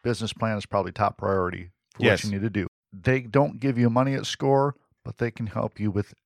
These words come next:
Speaker 1: everything.
Speaker 2: Everything that you may have not have thought about because it all ties into a business plan. You have to have a plan of action. You gotta know what it is you're trying to accomplish. You can do a product or a service. Doesn't matter. Do both. But if you don't know,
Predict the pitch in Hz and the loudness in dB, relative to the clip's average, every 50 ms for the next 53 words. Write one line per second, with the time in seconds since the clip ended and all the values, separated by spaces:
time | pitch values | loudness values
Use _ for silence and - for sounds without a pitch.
0 | _ _ - - 101 98 - - 98 92 - - - - - _ _ _ _ _ | _ _ -8 -4 -4 -4 -4 -4 -8 -8 -8 -10 -12 -12 -16 _ _ _ _ _
1 | _ _ _ _ _ - - 131 160 175 - 175 165 147 - 135 104 120 113 110 | _ _ _ _ _ 0 4 4 4 4 2 -2 -4 0 0 0 0 0 -2 0
2 | 110 117 127 127 104 98 104 107 98 92 90 - - 104 101 113 117 98 123 127 | 2 2 2 2 2 0 0 0 0 0 -2 -2 0 2 2 2 2 2 0 0
3 | 127 120 - 110 101 - - 107 98 98 98 - - 92 - 90 98 110 107 - | 0 -2 -2 -6 -8 -4 -2 -2 0 0 -2 -4 -6 -6 -4 0 -2 0 0 0
4 | - 113 107 98 - 107 101 - 107 92 82 - 104 107 - - 117 104 - - | 0 0 0 -2 -4 -8 -6 -4 -4 -4 -2 -2 -6 -6 -4 -4 -6 -6 -2 -2
5 | 117 110 113 117 120 117 _ _ _ _ _ _ _ _ _ _ - 117 117 101 | 0 2 2 0 -2 -4 _ _ _ _ _ _ _ _ _ _ 0 2 2 2
6 | 92 101 165 196 - - 185 151 160 147 131 - - 139 123 110 98 104 95 90 | 4 4 4 4 4 4 4 4 4 4 2 0 0 -2 0 0 0 0 0 -2
7 | 85 - - - 82 - - 110 107 - 120 120 123 131 131 123 123 120 113 113 | -2 -4 -8 -12 -12 -8 -4 -4 -2 2 2 2 2 4 2 2 2 2 4 4
8 | 110 110 - _ _ - 110 101 98 98 98 92 - - - - 107 92 87 - | 2 2 0 _ _ -6 -4 -2 -2 -2 -2 -4 -8 -12 -8 -4 -4 -2 -2 -2
9 | - 104 101 98 - 104 92 90 - - 98 90 87 - - 90 85 - - _ | 0 0 0 0 0 0 -2 -2 -2 -4 -6 -6 -6 -6 -8 -8 -8 -8 -14 _
10 | _ _ _ _ - 107 101 120 104 110 107 95 90 - - - 113 120 135 127 | _ _ _ _ -10 -4 -2 -2 0 2 2 0 0 0 4 4 4 4 4 2
11 | - 135 131 135 127 - - 120 104 92 - - - - 165 165 165 180 156 113 | 2 2 2 2 2 2 0 0 0 0 -4 -8 -2 0 0 2 2 2 2 2
12 | 92 139 147 135 127 175 160 117 95 - - _ _ _ _ _ _ _ _ _ | 2 2 2 6 6 6 6 6 4 2 -4 _ _ _ _ _ _ _ _ _
13 | - 120 113 113 - - 120 107 - - 113 107 92 - - 127 143 156 - - | 2 4 4 4 2 -2 -2 -2 -2 0 -2 -2 -2 -2 -2 0 0 -2 -4 -4
14 | 139 151 156 113 95 92 90 | -2 0 2 2 2 0 -2